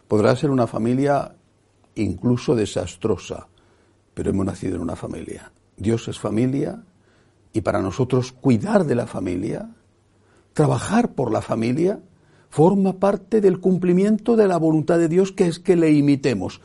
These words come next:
La imitación de Dios,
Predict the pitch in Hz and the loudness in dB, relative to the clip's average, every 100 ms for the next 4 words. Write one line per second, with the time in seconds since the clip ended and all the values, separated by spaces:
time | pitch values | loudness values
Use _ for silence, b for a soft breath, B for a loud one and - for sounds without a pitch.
0 | b b 117 110 110 110 110 117 - 135 | b b 0 2 4 4 2 0 2 2
1 | 110 90 - - 90 80 113 196 - - | 2 -2 -10 -10 -6 0 2 0 -4 -16
2 | - | -20